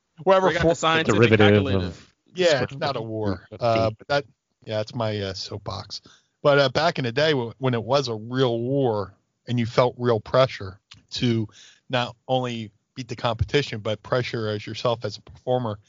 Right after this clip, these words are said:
Speaker 1: to get that airtime, 'cause this is the moneymaker right here. You know, I know we're on audio, but I'm making a square around my face for the, the, my co-hosts here. You know, this is the
Speaker 2: Right.
Speaker 1: moneymaker, your face. You want that on that Monday Night Raw. So,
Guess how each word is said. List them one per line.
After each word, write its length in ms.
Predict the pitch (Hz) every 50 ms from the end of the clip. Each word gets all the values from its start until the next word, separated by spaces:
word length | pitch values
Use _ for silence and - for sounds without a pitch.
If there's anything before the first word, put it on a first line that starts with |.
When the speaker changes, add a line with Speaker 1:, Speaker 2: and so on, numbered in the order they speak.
| _ _ _ _ _ _
Speaker 1:
to 80 | 123 110
get 260 | 110 127 123 123 120
that 160 | 120 107 104 - _ _ _ _ _ _ -
airtime, 600 | 117 127 139 143 123 - 127 117 110 104 104 98 _ _
'cause 160 | _ - 113 -
this 220 | 143 139 - -
is 60 | 131
the 100 | - 127
moneymaker 600 | 120 120 131 135 135 123 117 110 107 101 - 104
right 240 | 107 110 113 117 92
here. 260 | 113 135 143 131 117
You 160 | 113 107 107
know, 260 | 107 107 113 113 117 107
I 100 | 113 127
know 160 | 139 139 143
we're 260 | 147 143 139 135 135
on 100 | 131 127 -
audio, 460 | 131 131 131 135 131 135 120 110 107
but 240 | 107 117 113 113 - - - - _ -
I'm 80 | 135
making 240 | 139 131 - 131 127
a 20 |
square 400 | 120 - - - 127 127 123 120
around 240 | 120 123 123 127 123
my 140 | 123 117 110
face 340 | - - 131 127 127 127 -
for 460 | - - 123 117 117 117 113 113 117
the, 240 | 117 117 120 123 113
the, 280 | - 120 120 120 123 117
my 260 | 123 123 117 113 117 110 - _ _ _ _ _ -
co-hosts 580 | - 160 160 156 127 131 135 127 120 - - -
here. 220 | 127 120 117 113
You 100 | 113 113
know, 140 | 113 113 120
this 240 | 120 127 151 143 -
is 100 | 160 -
the 100 | - 147
Speaker 2:
Right. 180 | 147 147 151 147
Speaker 1:
moneymaker, 300 | 135 - - 113 - 117
your 140 | 113 107
face. 420 | - - 151 147 135 120 - - - _ _ _ _ _ _ _
You 160 | - 147 151
want 240 | 131 127 147 147 -
that 160 | - 110 107
on 140 | 107 107 113
that 140 | 110 104 104
Monday 280 | 104 104 107 101 101
Night 180 | 104 104 104 104
Raw. 340 | 110 120 117 107 92 90 -
So, 420 | - - - 110 107 98 98 101